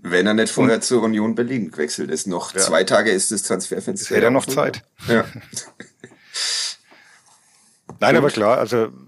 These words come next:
Speaker 2: zu Beginn seiner Zeit in Nürnberg, äh, war er schon,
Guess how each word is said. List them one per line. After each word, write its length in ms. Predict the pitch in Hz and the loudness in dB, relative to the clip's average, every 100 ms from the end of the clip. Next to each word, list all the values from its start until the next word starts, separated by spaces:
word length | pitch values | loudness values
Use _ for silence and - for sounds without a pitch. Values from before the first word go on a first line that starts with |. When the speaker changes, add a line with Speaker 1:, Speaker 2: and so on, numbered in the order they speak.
| _ - - 117 - - | _ -20 -20 -20 -20 -14
Speaker 2:
zu 120 | 143 | -4
Beginn 360 | 147 135 147 | -2 2 0
seiner 340 | 151 135 131 127 | 4 4 4 2
Zeit 240 | 131 123 | 2 2
in 120 | 127 | 2
Nürnberg, 400 | 117 120 120 113 | 0 0 0 0
äh, 320 | - 113 104 104 - - - | -6 -4 -4 -6 -12 -20 -8
war 200 | 104 107 | -2 0
er 80 | 117 | 0
schon, 480 | - 113 113 107 | 0 0 0 -2